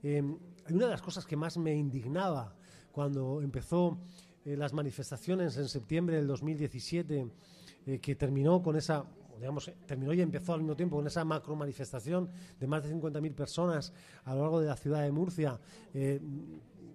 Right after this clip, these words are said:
demandando el, el tren soterrado, eh, era la respuesta de un partido de gobierno que, en lugar de respetar,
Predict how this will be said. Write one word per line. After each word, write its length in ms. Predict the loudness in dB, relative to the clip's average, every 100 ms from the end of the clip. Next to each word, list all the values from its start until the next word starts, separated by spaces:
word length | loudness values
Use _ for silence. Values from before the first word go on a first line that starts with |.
| -14 -2
demandando 680 | 0 4 4 4 4 2 -4 -20 -20 -20 -20 -8
el, 280 | -2 -2 -2
el 180 | -2 -2
tren 340 | 4 4 4 0
soterrado, 720 | -2 -2 0 2 2 2 -2 -10 -20 -20 -20 -20 -20 -20 -20 -20 -20 -6
eh, 340 | 0 2 2 2
era 240 | 0 0 -2 -2 0
la 140 | 0
respuesta 680 | 0 -2 -4 -4 -4 -8 -8 -10
de 500 | -8 0 2 2 0
un 220 | 0 0
partido 400 | 2 0 2 2
de 60 | 4
gobierno 600 | 2 2 2 0 -2 -2
que, 100 | -2
en 40 | 0
lugar 220 | 2 0
de 140 | 0
respetar, 680 | -2 -4 -4 -2 0 -2